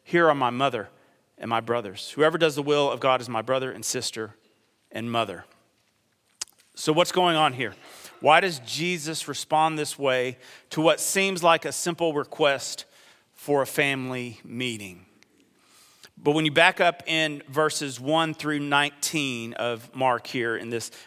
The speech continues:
we get a little more context. And, and context, context always adds clarity to boundary issues.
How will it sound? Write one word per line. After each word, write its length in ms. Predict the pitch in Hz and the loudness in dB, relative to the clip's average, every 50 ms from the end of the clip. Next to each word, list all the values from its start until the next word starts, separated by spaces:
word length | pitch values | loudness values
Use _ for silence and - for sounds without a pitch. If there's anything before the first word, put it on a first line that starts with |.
| _ - | _ -4
we 100 | 135 131 | 0 0
get 100 | 143 143 | 0 2
a 40 | |
little 160 | 135 147 151 156 | 2 2 0 2
more 180 | 147 139 135 | 2 2 2
context. 640 | 127 - 147 143 143 127 - - 113 113 - - - | 2 2 2 2 2 0 -2 -4 -6 -6 -6 -4 -6
And, 140 | 131 120 - - - - - | -6 -6 -6 -14 -18 -12 -6
and 120 | - 139 131 | -4 -4 -2
context, 960 | - - 175 175 180 202 - - 190 170 170 165 - - - - - - - _ - - _ _ - | 2 6 6 6 6 6 2 2 2 2 2 2 -2 -8 -10 -10 -10 -12 -14 _ -20 -20 _ _ -2
context 480 | - 180 185 180 196 180 165 - - - | 0 0 2 4 2 2 2 2 -2 2
always 360 | 143 156 165 170 170 151 165 | 4 4 4 4 4 4 4
adds 240 | 156 151 143 143 - | 4 4 4 0 -4
clarity 640 | - - - 165 160 165 165 165 160 160 156 151 156 - - - - _ _ _ _ _ _ - | -12 -6 0 4 4 6 6 4 4 0 -2 -4 -8 -14 -20 -20 -20 _ _ _ _ _ _ -6
to 100 | - 147 | -4 0
boundary 580 | 131 147 143 147 147 139 135 147 139 131 101 | 2 4 4 4 2 -2 -4 -4 -4 -4 -4
issues. 600 | 143 135 - - - 120 101 92 - - - - | -4 -4 -4 -4 -8 -10 -12 -14 -16 -16 -16 -18